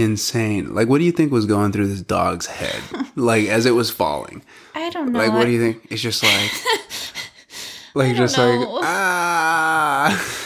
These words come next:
Speaker 2: I wonder about
Speaker 1: <laughs>
Speaker 2: that too. Like, ugh, poor
Speaker 1: That's
Speaker 2: thing.
Speaker 1: insane.
Speaker 2: I, you know, I hope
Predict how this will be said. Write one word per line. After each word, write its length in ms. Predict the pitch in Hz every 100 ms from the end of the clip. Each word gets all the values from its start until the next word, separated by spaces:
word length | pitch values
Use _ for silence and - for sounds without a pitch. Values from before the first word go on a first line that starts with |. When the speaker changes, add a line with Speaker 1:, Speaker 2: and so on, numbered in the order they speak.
| -
Speaker 2:
I 140 | 202 208
wonder 280 | 262 - 262
about 240 | 240 240
Speaker 1:
<laughs> 40 | 220
Speaker 2:
that 180 | 214
too. 500 | - 240 214 214 233 233 262
Like, 440 | 233 220 - - - _ _ _ _ _ _ -
ugh, 280 | 285 277 240 - - - - - - - _ -
poor 240 | - 262
Speaker 1:
That's 180 | 131 269
Speaker 2:
thing. 100 | -
Speaker 1:
insane. 800 | 226 - 131 131 123 117 - 175 - _ _ _ _
Speaker 2:
I, 420 | 262 262 254 247 - -
you 160 | 226
know, 280 | 202 185 190 196 - - - -
I 120 | 226
hope 340 | 214 226 220